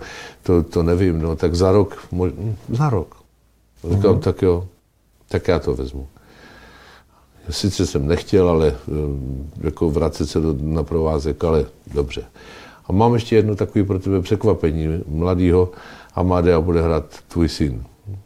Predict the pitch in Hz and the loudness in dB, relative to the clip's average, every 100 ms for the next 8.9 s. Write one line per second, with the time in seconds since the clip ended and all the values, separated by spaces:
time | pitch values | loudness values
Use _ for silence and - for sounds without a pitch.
0 | _ _ _ _ _ _ _ - 78 76 | _ _ _ _ _ _ _ -4 -2 -2
1 | 73 80 78 90 87 80 85 101 98 104 | -2 -4 0 0 2 2 4 4 4 4
2 | 110 104 113 170 - - - - 90 - | 4 4 2 0 -4 -14 -12 -2 -2 2
3 | 98 92 101 95 117 156 - - 147 139 | 2 4 4 4 4 0 -2 0 0 0
4 | 139 127 117 101 - 95 95 92 85 82 | -4 0 2 2 0 -2 0 2 2 2
5 | 65 - 62 58 135 - 127 71 - 80 | -2 -8 -10 -2 0 0 -2 -4 -2 0
6 | 92 87 - 92 92 78 69 65 67 - | 2 0 2 2 2 2 0 0 -6 -6
7 | - 123 85 64 - - 120 147 170 156 | 2 2 2 -2 -14 -2 2 4 4 2
8 | - 185 185 196 185 170 101 - | 2 2 2 -2 -2 0 0 -4